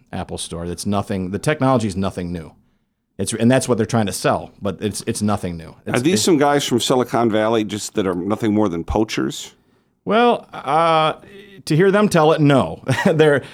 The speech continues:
Speaker 1: they like to be, consider themselves part of the disrupt movement, where they're doing such amazing, uh, technological steps forward that they're actually, uh, disrupting local economies. And maybe that's been successful in some places in,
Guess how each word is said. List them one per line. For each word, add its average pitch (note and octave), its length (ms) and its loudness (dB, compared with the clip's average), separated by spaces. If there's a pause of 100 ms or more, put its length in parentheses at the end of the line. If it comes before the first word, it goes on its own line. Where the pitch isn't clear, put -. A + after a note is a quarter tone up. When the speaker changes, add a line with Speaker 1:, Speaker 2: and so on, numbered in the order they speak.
(160)
Speaker 1:
they D3+ 160 4
like F3+ 160 2
to E3 60 -10
be, D#3+ 160 2
consider D#3 340 0
themselves C#3 340 2
part C#3 200 -2
of - 20 -2
the A#2 80 2
disrupt A#2 500 0
movement, F#2 340 -4
where G2+ 120 -2
they're G2 160 0
doing G#2 300 0
such - 500 -4
amazing, G#2 600 0
uh, F2+ 160 -6
technological G#2+ 640 -4
steps A2 320 -4
forward G#2+ 400 -2
that F#2+ 160 -4
they're G2 100 -2
actually, F#2+ 540 -4 (540)
uh, F2+ 180 -6
disrupting A2+ 640 0
local G#2 260 0
economies. A2 680 0
And G#2 260 -2
maybe C3+ 180 2
that's D3 220 0
been D3 160 -2
successful D3 580 -2
in F#2 60 -4
some F#2 200 -6
places F2+ 500 -8
in, F2 140 -8